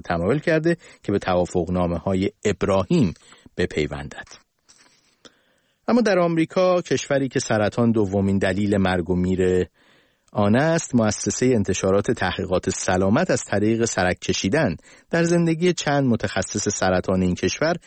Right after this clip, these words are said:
استراتژی چندگانهٔ پیشگیری از آن را توصیه می‌کند. کارهایشون کاهش استرس، ورزش، نخوردن غذاهای فرآوری شده، خواب کافی و نگه داشتن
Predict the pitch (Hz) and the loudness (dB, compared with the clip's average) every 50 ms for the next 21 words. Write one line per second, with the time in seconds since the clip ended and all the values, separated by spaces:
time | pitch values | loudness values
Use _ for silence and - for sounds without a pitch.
0 | - - - - - 147 - - - 156 147 135 - 143 135 131 156 160 143 - | -20 -20 -10 -4 -4 -4 -2 0 0 0 0 2 0 0 0 0 0 -2 0 0
1 | - 120 110 104 101 98 104 101 101 101 101 - - 98 92 - - 101 90 95 | 0 0 0 0 2 2 2 2 2 2 0 0 -2 -6 -6 -4 -4 -2 0 0
2 | 90 85 87 95 90 90 92 90 90 - - - - - - - 127 123 117 - | 0 0 2 0 2 2 2 0 0 -2 -6 -16 -20 -16 -6 -2 0 0 0 2
3 | - 147 139 95 78 - - - - - - - - - - - - _ - - | 2 2 2 2 0 -4 -6 -6 -6 -6 -8 -12 -14 -20 -20 -20 -20 _ -4 0
4 | 139 120 107 95 123 117 117 110 - 117 117 113 - - 95 92 - 101 95 - | 0 2 2 2 2 2 2 2 2 0 0 0 0 0 -2 0 0 -2 -2 0
5 | 104 95 95 - - - 85 101 123 139 139 135 - - - - - - - _ | 0 -2 -2 -2 -2 -2 0 2 2 2 0 0 -2 -6 -16 -20 -20 -20 -18 _
6 | - 101 101 92 87 87 85 92 113 123 123 - - - 90 - - 92 87 80 | -4 -2 -2 0 -2 -2 -2 0 0 0 0 0 -2 -2 -2 -2 0 -2 0 0
7 | 95 95 92 92 90 92 87 82 87 85 82 - 90 90 92 90 - - 95 90 | 0 0 0 0 0 -2 -2 0 0 -2 -2 0 0 0 0 0 -2 -2 -2 0
8 | 87 87 85 87 82 85 85 82 - 90 85 82 104 131 139 139 - - - - | 0 0 0 0 0 -2 -2 -2 -2 -2 -2 0 0 0 0 0 -2 -4 -12 -20
9 | - - - - - 151 175 175 180 160 - - 143 131 - - 151 151 - _ | -20 -20 -12 -6 -2 -2 0 0 0 -2 0 -2 -2 -2 0 0 0 0 -2 _
10 | - - _ - - 104 101 95 92 95 90 87 - - 87 87 - - - 90 | -10 -20 _ -4 -2 0 2 2 2 0 -2 -2 -2 -2 -2 0 -2 -2 -2 0
11 | 92 92 92 95 | 0 0 0 -2